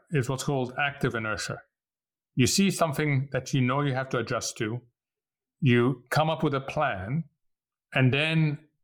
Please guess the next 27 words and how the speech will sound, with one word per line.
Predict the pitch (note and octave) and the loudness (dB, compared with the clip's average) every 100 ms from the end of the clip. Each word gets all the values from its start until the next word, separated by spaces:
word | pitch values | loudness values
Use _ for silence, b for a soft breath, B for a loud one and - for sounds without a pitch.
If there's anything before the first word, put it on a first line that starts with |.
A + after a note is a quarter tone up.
| _ | _
when | B2 B2 | 0 2
you | B2 | 2
try | D3+ D3 | 0 0
to | D3 | -2
communicate | C#3+ A#2+ B2 F3+ - C3+ A#2+ | -2 0 2 2 0 -4 -4
it | A2+ | -2
and | A#2+ | 2
implement | D#3+ - C#3 A2+ G#2 - | 2 2 -2 -2 -6 -4
it, | A2+ A2 b b b b b _ _ _ _ | -6 -6 b b b b b _ _ _ _
you | D3+ B2+ | 2 4
don't | C#3+ D3 C#3+ | 4 2 0
do | C#3 | 0
that | C3 A2+ | -2 0
well | A2 C#3+ | 0 0
enough, | D3+ A2 G2+ - | 0 -2 -4 -4
and | C3 | -2
next | A#2 C3 - | -2 -2 -2
thing | A#2 | 0
you | A#2 | 0
know, | B2 A#2 | -2 0
you | G#2+ | -2
end | A2 | -2
up | A2 A2+ | -4 -4
in | |
the | G#2+ | -4
muddled | G#2 G2 | -4 -2
middle. | G2 - | -4 -8